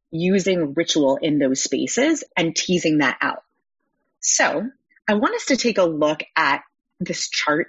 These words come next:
and fill it out together. This is a piece that I pulled from the book. The reference is at the bottom from Ozang's first book,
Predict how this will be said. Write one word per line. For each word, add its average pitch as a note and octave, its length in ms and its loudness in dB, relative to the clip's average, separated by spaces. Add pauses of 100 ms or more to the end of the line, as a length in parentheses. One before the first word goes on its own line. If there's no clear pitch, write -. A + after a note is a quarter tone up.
(100)
and D#3+ 160 -10
fill D#3 200 -4
it D#3 120 2
out C#3 240 -2
together. F3 520 0 (280)
This A3 160 -2
is A3+ 120 0
a A#3+ 60 2
piece - 260 -2
that F3 100 2
I D#3+ 60 2
pulled D#3 300 -2
from D#3 100 0
the C#3 80 2
book. C3 260 -4
The D3 100 2
reference D3 400 -2
is C3+ 120 -4
at C3+ 120 -2
the C#3+ 80 0
bottom D#3+ 420 -2
from D#3+ 460 -2 (180)
Ozang's E3+ 380 0
first E3 420 -4 (120)
book, D3+ 300 -4